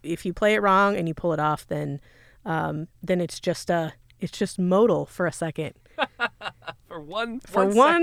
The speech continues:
Speaker 2: second.
Speaker 1: for one second, you're in
Speaker 2: Yeah.
Speaker 1: a different mode, and if
Speaker 2: Yeah.
Speaker 1: you, if you can pull it off, then it becomes something, you know, potentially totally new and totally yours. And so, yeah, w-,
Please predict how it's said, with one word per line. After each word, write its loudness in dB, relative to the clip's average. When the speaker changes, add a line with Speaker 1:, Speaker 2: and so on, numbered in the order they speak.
Speaker 2:
second. -8
Speaker 1:
for 2
one 4
second, 4
you're 2
in 4
Speaker 2:
Yeah. 6
Speaker 1:
a 6
different 4
mode, 4
and 0
if -2
Speaker 2:
Yeah. 2
Speaker 1:
you, 2
if -2
you 0
can 2
pull 2
it 4
off, 2
then 0
it -4
becomes -4
something, -4
you -2
know, -2
potentially -4
totally 4
new 4
and -2
totally 0
yours. 0
And -6
so, -4
yeah, 4
w-, -6